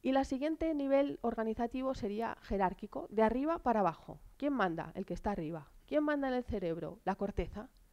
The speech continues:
La corteza cerebral manda cuando yo voy a hacer un acto voluntario. Cuando me va a subir o bajar la tensión, no manda.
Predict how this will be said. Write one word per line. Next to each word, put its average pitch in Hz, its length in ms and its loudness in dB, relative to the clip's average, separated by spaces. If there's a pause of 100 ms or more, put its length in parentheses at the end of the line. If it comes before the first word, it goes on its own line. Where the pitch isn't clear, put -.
(520)
La 185 140 6
corteza 214 340 0
cerebral 277 420 2
manda 311 400 2 (760)
cuando 226 280 10
yo 240 140 2
voy 269 80 2
a 277 40 4
hacer 269 160 0
un 254 120 -2
acto 247 260 -2
voluntario. 202 720 -2 (920)
Cuando 190 400 2
me 190 200 0
va 196 80 8
a 202 40 6
subir 247 220 0
o 240 40 6
bajar 240 240 4
la 226 120 2
tensión, 233 380 -4
no 196 100 0
manda. 143 400 -6